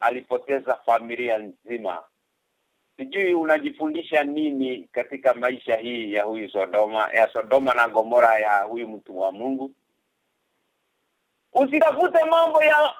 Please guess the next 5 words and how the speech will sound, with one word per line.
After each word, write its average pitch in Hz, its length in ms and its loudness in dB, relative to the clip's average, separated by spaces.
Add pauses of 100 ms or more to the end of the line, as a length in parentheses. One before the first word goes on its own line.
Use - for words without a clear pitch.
utajiri 285 640 2
tu 302 160 0
wa 294 180 6
ulimwengu 285 680 2
huu. 277 580 0